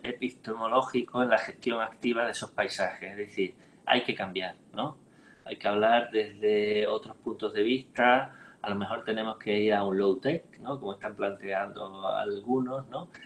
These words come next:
Eh, o tenemos que ir a, a, a aspectos como vinculados con, con, con nuestros apegos, ¿no? A los lugares.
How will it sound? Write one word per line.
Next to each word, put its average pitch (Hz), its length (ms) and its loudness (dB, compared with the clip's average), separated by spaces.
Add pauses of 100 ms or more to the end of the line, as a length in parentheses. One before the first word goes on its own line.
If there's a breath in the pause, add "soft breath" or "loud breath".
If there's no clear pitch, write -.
(260 loud breath)
Eh, 104 560 -2
o 101 200 4
tenemos 202 360 -6
que - 220 4
ir 208 300 4
a, 104 600 4
a, 101 540 0 (480)
a 98 720 -2 (720)
aspectos - 720 -2
como 101 1120 0 (400 loud breath)
vinculados 107 960 6
con, 107 600 0
con, 98 1000 -4 (280)
con 104 200 0
nuestros 101 400 -2
apegos, 101 560 4
¿no? 131 200 2
A 110 80 4
los 101 160 0
lugares. 92 380 2